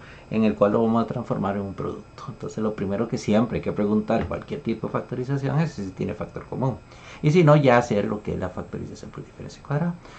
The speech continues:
Entonces dice que tenemos dos valores, que esos dos valores son múltiplos, o sea, se le puede sacar la raíz cuadrada a ambos lados. Entonces la diferencia dice, saquémosle la raíz a ambos lados, a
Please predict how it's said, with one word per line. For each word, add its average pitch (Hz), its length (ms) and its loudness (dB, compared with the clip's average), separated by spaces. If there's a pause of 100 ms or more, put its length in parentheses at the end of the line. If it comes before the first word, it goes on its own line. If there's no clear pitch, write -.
Entonces 139 220 4
dice 151 220 4
que 165 100 0
tenemos 107 420 4
dos 117 220 2
valores, 127 420 8 (380)
que 117 80 4
esos 113 200 0
dos 120 200 0
valores 131 420 2
son 131 220 -2
múltiplos, 131 500 0
o 95 80 -2
sea, 104 240 -4 (320)
se - 180 -8
le - 100 -6
puede - 260 -4
sacar 120 320 -2
la 135 120 -2
raíz 135 360 -2
cuadrada 135 420 -2 (340)
a - 120 -6
ambos 110 280 -6
lados. - 380 -10 (280)
Entonces 104 360 -2
la 107 120 6
diferencia 101 460 2
dice, 131 280 0
saquémosle 95 600 -6
la 101 140 -2
raíz 104 320 -4
a 117 80 -2
ambos 120 240 -6
lados, 139 320 0
a - 220 -8